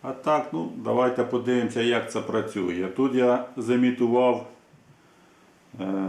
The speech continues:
якби у нас нашу люстру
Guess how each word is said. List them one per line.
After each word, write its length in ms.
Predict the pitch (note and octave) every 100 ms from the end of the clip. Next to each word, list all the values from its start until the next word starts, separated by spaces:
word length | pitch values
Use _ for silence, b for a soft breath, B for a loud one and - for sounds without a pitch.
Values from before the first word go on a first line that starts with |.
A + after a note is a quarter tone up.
| F#2+ G2
якби 420 | G#2+ A2 G#2 G#2+
у 80 | G#2+
нас 500 | G#2+ G#2+ - - - B B B B B B B _ -
нашу 420 | G#2 G#2+ - G2+
люстру 500 | B2+ D3 - F#2+ F#2